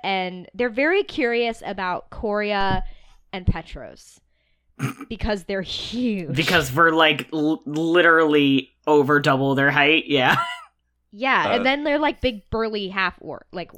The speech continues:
Speaker 1: orc
Speaker 3: Yeah.
Speaker 1: and half orc,
Speaker 3: Yeah.
Speaker 1: respectively.
Speaker 2: They just keep asking you to get things off of high shelves.
Speaker 3: Yes. I like the idea that, like, at one point, they're, like, sitting there awkwardly because there's,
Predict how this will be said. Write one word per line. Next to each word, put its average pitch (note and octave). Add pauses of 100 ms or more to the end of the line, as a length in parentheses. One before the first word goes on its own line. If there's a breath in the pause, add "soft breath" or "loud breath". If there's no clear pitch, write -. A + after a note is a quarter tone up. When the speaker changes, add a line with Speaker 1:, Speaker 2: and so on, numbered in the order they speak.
Speaker 1:
orc -
Speaker 3:
Yeah. C#3
Speaker 1:
and B2+
half E3+
orc, D3+
Speaker 3:
Yeah. -
Speaker 1:
respectively. B2+
Speaker 2:
They A2+
just A2
keep -
asking F#2+
you G2+
to F#2
get F2
things F#2
off E2+
of E2+
high D#2+
shelves. E2+
Speaker 3:
Yes. C3
I G4
like A3+
the C#4
idea E3
that, D#3+
like, D3 (140)
at E3
one D#3+
point, F3 (240)
they're, E3
like, D3+
sitting D#3+
there D#3+
awkwardly D#3
because D3
there's, F3